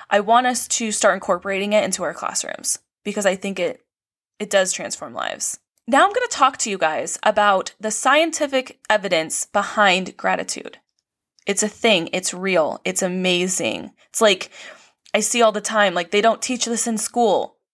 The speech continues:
Yeah, they don't. So let's change it because this actually transforms people's lives. We're gonna be looking at this through a scientific lens right now, and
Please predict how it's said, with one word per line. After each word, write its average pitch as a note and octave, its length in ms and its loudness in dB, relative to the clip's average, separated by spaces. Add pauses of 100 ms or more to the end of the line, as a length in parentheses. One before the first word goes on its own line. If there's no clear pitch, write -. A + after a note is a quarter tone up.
(300)
Yeah, G3 240 4
they F3 140 -2
don't. E3 340 4 (140)
So F3 320 2
let's F3 260 0
change G3+ 320 -2
it - 260 0 (140)
because G#3 300 -4
this F#3+ 280 -2
actually F3 420 -2
transforms E3+ 680 -4
people's - 360 -8
lives. - 420 -2 (640)
We're C4 160 4
gonna F4+ 100 4
be F4 80 2
looking D4 320 2
at C4+ 100 2
this C4 140 2
through B3+ 160 0
a A3+ 60 2
scientific G#3+ 500 0
lens G3 220 0
right A3 140 -2
now, A#3+ 280 4 (400)
and G#3 520 4